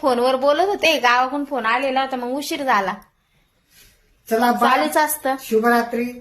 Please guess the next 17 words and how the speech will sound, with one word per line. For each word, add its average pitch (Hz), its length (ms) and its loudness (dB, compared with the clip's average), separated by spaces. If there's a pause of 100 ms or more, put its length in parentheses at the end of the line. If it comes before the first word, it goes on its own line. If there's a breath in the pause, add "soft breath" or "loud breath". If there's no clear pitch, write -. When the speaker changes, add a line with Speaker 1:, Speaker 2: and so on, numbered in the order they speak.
(560)
Speaker 1:
रामकृष्ण 262 320 4
Speaker 2:
सर्वांना 269 340 2
Speaker 1:
हरी, 254 100 2
Speaker 2:
रामकृष्ण 262 240 2
Speaker 1:
सर्वांना. 240 280 2
Speaker 2:
हरी. 214 300 0 (640)
शुभरात्री. 220 580 -2 (1000)
Speaker 1:
चला, 311 280 4 (320)
जेवण 269 360 2
वगैरे 277 340 4
करा, 277 340 2 (1300)
फ्रेश 277 380 2
व्हा, 254 340 2
जेवण 240 360 4
झाल्यावर 226 320 4 (100)
फिरायला 254 380 4
जा, 233 260 2